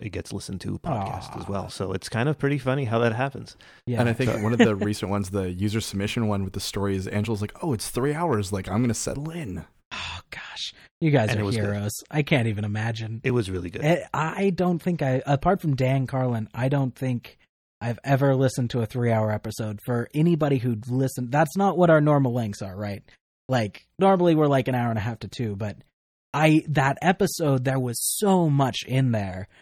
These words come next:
Speaker 2: that I found myself sitting and, like, there was one story that's, like,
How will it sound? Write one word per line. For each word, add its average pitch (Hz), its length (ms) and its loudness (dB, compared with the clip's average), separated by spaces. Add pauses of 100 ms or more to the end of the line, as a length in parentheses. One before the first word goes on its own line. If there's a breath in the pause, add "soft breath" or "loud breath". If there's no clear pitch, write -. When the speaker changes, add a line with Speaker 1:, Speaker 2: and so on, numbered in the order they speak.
(180)
Speaker 2:
that 143 120 6
I 120 240 2
found 165 220 4
myself 135 360 0
sitting 139 540 2
and, 131 160 0
like, 131 180 2
there 139 160 6
was 127 160 2
one 147 200 2
story 135 260 2
that's, 120 220 -2
like, 117 260 -6